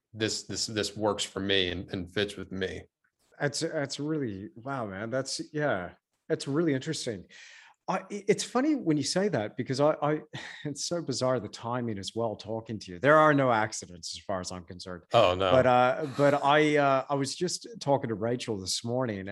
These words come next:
Speaker 2: and I'm, I'm putting together right now my beginner's course in oil painting. And, um, and, and she's, 'cause Rachel does a lot of the customer service, and she's answering emails from people. And she's like, "Well, there's one thing everybody wants to know. It's like, when your brush goes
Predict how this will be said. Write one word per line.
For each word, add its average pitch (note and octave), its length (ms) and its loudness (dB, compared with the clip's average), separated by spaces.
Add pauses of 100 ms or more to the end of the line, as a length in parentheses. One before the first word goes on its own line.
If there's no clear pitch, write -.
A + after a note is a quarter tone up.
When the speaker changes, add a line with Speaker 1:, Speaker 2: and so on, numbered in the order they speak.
Speaker 2:
and G#2+ 160 -6
I'm, G2+ 240 -6
I'm G2+ 160 -8
putting F3 260 -4
together C3+ 380 2
right G#2+ 260 -2
now G#2+ 220 -4
my G2+ 280 -2 (200)
beginner's G#2+ 380 -4
course - 380 -8
in F2+ 60 -10
oil F2+ 220 -8
painting. F2+ 320 -14 (640)
And, A#2+ 360 4
um, A#2 500 4 (300)
and, C3+ 300 0 (120)
and C3 200 -4
she's, C#3+ 400 -2 (180)
'cause D#3+ 220 2
Rachel E3 640 4
does A#2+ 300 0
a - 20 -6
lot A2 160 0
of G#2 60 -4
the G2+ 60 -8
customer G#2 360 -6
service, F3+ 440 0
and A2 80 -8
she's A#2 200 -4
answering A#2 400 -2
emails C#3+ 420 2
from A2+ 140 -6
people. G#2 480 -6 (500)
And C#3 160 2
she's D#3+ 200 -2
like, E3+ 200 2
"Well, F#3 240 0
there's E3 220 6
one G3+ 200 8
thing F#3+ 220 4
everybody D#3 360 4
wants C#3 260 -2
to C3 80 -6
know. C#3 280 4
It's A2+ 140 -4
like, C3+ 160 0
when C#3+ 180 0
your D3 120 2
brush D#3+ 340 2
goes C#3+ 240 4